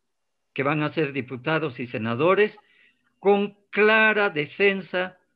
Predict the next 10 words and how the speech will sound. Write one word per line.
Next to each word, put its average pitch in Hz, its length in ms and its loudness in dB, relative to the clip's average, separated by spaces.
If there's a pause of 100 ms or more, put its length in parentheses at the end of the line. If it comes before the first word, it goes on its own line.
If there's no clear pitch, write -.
(160)
del 156 640 0
Estado 175 420 0
plurinacional, 123 1000 -4 (880)
porque 123 280 -2
ellos 165 220 -2
han 127 200 -4
sido 160 260 -2
constructores 123 640 -6
de 92 100 -10
eso. - 100 -20